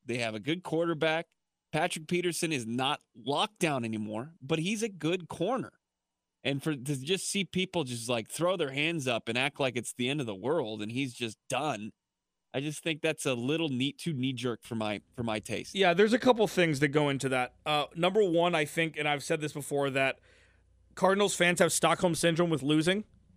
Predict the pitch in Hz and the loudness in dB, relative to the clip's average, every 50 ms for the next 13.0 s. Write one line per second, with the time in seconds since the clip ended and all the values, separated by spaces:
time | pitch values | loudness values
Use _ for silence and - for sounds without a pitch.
0 | _ _ - 147 151 147 139 156 160 - - 165 - - 180 165 156 170 165 156 | _ _ 0 2 4 4 4 4 4 4 4 4 6 8 8 8 8 6 4 6
1 | 156 156 139 151 156 151 151 151 147 139 135 - - 160 165 160 147 165 160 156 | 4 4 4 4 4 6 6 6 6 4 4 4 2 2 2 2 0 0 -2 -2
2 | 131 - 160 156 165 156 165 160 160 156 151 151 147 156 160 151 160 156 156 156 | -2 0 0 0 2 2 2 4 2 2 2 2 2 2 4 4 2 2 4 4
3 | 147 151 151 156 156 - - - - - _ _ _ _ - 147 147 143 139 135 | 2 2 0 -2 -6 -10 -16 -20 -20 -20 _ _ _ _ 0 2 2 4 2 2
4 | 135 131 127 123 120 - - - - - - - - - - - 165 165 160 147 | 0 -2 -4 -6 -8 -10 -12 -18 -20 -20 -20 -20 -20 -8 -2 0 2 2 4 6
5 | 180 226 233 220 - 175 147 135 131 131 143 - - _ _ - - _ _ _ | 8 8 8 8 6 6 6 6 6 4 2 0 -6 _ _ -20 -20 _ _ _
6 | _ - 170 185 185 165 151 202 226 - 269 269 214 202 254 180 - - 208 202 | _ 2 4 4 4 4 6 4 4 4 4 4 8 8 8 8 8 6 4 4
7 | 214 185 - - 147 151 160 180 190 180 165 151 - 135 143 139 151 135 139 151 | 4 4 0 -2 -2 0 2 4 4 4 4 2 -2 0 2 4 4 4 4 4
8 | 180 175 143 151 170 165 170 160 160 151 143 127 - 165 190 214 190 139 127 120 | 2 4 4 4 4 4 4 2 2 0 0 2 4 4 4 4 2 0 -2 -2
9 | 117 - 123 120 117 - - - _ _ _ - 226 247 226 220 165 185 180 165 | -2 -4 -6 -6 -6 -8 -10 -14 _ _ _ -4 -2 0 2 4 4 4 4 6
10 | 156 165 160 160 147 - - 147 156 175 156 165 170 151 143 139 131 127 - 139 | 4 4 4 4 2 0 -2 -6 -6 -4 -2 -2 0 2 2 2 2 0 0 -2
11 | 143 139 139 123 131 147 151 160 151 - 165 156 147 - 156 156 147 135 139 135 | -2 -2 -4 -6 -8 -6 -6 -4 -2 -2 -2 -2 -2 0 0 0 0 0 -2 -4
12 | - - - - - - - - - 185 202 202 170 196 190 196 - - - | -4 -6 -12 -18 -18 -16 -6 0 4 4 4 6 6 6 4 4 4 0 -4